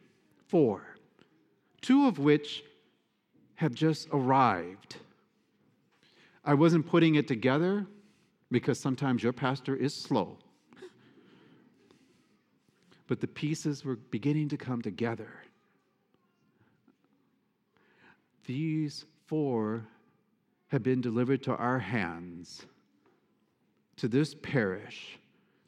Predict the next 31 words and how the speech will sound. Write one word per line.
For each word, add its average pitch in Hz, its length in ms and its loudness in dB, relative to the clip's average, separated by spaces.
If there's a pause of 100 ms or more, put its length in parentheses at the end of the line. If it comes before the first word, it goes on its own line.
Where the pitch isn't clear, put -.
to - 80 -4
care 151 320 4
for 120 220 0
them 104 240 0
and 107 120 -2
to 120 80 -2
nurture 123 460 2
them 85 320 -4 (600)
and 113 120 -4
to 113 80 0
help 120 380 -2
them. 87 300 -8 (1000)
In 139 120 6
addition, 147 600 2 (220)
we 131 160 2
have 123 380 0 (160)
what 127 120 0
we 120 100 0
call 123 220 -4
deliverance 123 520 0
ministry. 127 560 0
That 113 100 0
is 110 160 -4
where 117 120 0
you 113 100 2
send 110 300 -4
people 127 400 -4
who, 113 260 -2 (240)
uh, 117 200 -4
might 120 300 2 (180)
have, 117 420 -2